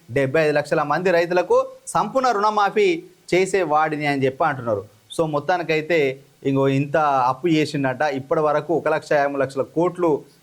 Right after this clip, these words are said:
కట్టిందట ఒక్క ఏడాదిలోనే. ఇవన్నీ చేతిలో ఉంటే మాత్రం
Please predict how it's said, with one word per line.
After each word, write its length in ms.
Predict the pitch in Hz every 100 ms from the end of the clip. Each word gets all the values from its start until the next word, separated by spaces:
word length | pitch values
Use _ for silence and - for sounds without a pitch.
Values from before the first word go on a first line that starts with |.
| -
కట్టిందట 440 | 139 165 143 131
ఒక్క 240 | 147 127 147 139
ఏడాదిలోనే. 680 | 135 139 139 131 120 143 165 - _
ఇవన్నీ 280 | 147 175 214
చేతిలో 400 | 220 220 214 226
ఉంటే 200 | 214 202
మాత్రం 460 | 202 190 196 202